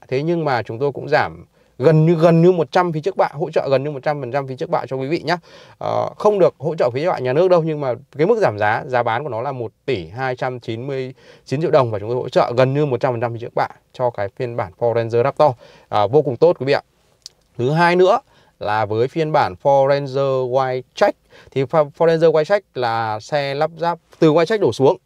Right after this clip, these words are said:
thì là xe lắp ráp trong nước và đang được hỗ trợ năm mươi phần trăm phí trước bạ từ nhà nước. À, quý vị đăng ký cái xe này ấy, thì, à,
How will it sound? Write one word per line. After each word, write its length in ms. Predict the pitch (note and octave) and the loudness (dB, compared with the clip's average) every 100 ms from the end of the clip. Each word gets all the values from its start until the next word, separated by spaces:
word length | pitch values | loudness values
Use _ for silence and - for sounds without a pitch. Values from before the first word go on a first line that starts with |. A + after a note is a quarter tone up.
| _ - | _ -12
thì 140 | A#2 | -8
là 200 | A2+ G#2+ | -4 -6
xe 220 | - C3+ | -6 -6
lắp 120 | C#3+ D#3+ | -6 -2
ráp 200 | D#3+ D3+ | -2 -2
trong 180 | C#3+ D3+ | -4 -2
nước 180 | G3+ - - _ | -2 -4 -20 _
và 120 | A2+ | -4
đang 200 | C#3+ D#3 | -2 0
được 140 | D#3 B2 | -2 -4
hỗ 120 | C#3 | -6
trợ 200 | - B2+ | -6 -4
năm 240 | C#3+ E3 D#3 | -2 -2 -2
mươi 140 | D3+ | -4
phần 120 | G#2+ | -4
trăm 160 | C#3+ C3 | -4 -4
phí 80 | B2+ | -6
trước 120 | D#3 | -2
bạ 180 | D#3 - | -4 -4
từ 80 | A#2+ | -6
nhà 160 | A2+ | -2
nước. 200 | C3+ G#3 - - - - | 0 0 -2 -20 -20 -6
À, 280 | G#2+ A2 G#2+ | -2 0 -2
quý 100 | D3 | -2
vị 120 | E3+ | 0
đăng 140 | D#3+ | 0
ký 200 | - C3 | -2 -4
cái 100 | C#3+ | -4
xe 160 | E3 D#3 | -2 0
này 200 | D3 C#3+ | 0 0
ấy, 120 | C#3 | -2
thì, 260 | - G#2 G2+ | -8 -8 -4
à, 220 | G2 G#2 | -4 -4